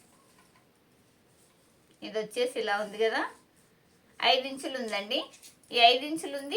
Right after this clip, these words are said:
ఇది వచ్చేసి, ఆ, చెస్ట్ వచ్చేసి ముప్పై రెండు ఇంచులు కదా, చెస్ట్ వచ్చేసి ముప్పై రెండు ఇంచులు. ఇలా చెస్ట్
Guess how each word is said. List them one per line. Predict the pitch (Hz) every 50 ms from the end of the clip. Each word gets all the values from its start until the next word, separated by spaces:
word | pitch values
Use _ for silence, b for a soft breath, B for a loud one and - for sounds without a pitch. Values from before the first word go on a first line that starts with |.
| 440 453
ఇది | - 302
వచ్చేసి, | 269 262 - 320 302 - - 427 480 622 640 - - _ _ _ _ _ _ _ _ _ - - -
ఆ, | - - 240 247 254 247 -
చెస్ట్ | 262 262 269 - 302
వచ్చేసి | 277 285 - 302 330 - 381 311 277
ముప్పై | 254 - 269 277 269 262
రెండు | 254 247 247
ఇంచులు | 247 247 - 247 247 247
కదా, | 247 262 320 - - - - - - - - - - - - _ _ _ _ _ _ _ _ _ _ _ _ _ _ _ - - - - - - - - - _ - - - _ - - - - - _ _ - - - -
చెస్ట్ | 233 240 - - 302 254
వచ్చేసి | 247 - - 247 247 254 - 427 - - - - - 240
ముప్పై | 233 - - 262 262 254 226
రెండు | 220 220 214 214 208
ఇంచులు. | 190 180 - 214 180 147 - - - - - - _ _ _ - - - - - - - - - - - _ _ - - - _ _ - - -
ఇలా | 202 190 - - - -
చెస్ట్ | 233 240 -